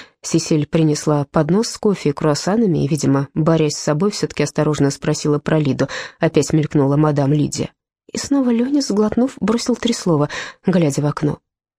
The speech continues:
Сесиль ахнула, всплеснула руками и вдруг легко, тихо заплакала. Леня поднялся, схватил ее руки и некоторое время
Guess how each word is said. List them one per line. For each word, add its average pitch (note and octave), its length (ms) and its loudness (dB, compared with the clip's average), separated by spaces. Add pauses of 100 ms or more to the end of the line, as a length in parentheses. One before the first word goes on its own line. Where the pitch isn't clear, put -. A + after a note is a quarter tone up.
(140)
Сесиль - 440 -2
ахнула, B3 420 0
всплеснула G#3 520 -2
руками A3+ 400 0 (320)
и A3 80 0
вдруг G#3 340 0
легко, A#3+ 380 0
тихо G#3+ 440 -2
заплакала. E3 600 0 (540)
Леня G3+ 240 0
поднялся, F3+ 540 0
схватил F3 400 -2
ее E3 160 2
руки A3 320 -2
и F3 180 0
некоторое F3 380 0
время G3+ 320 0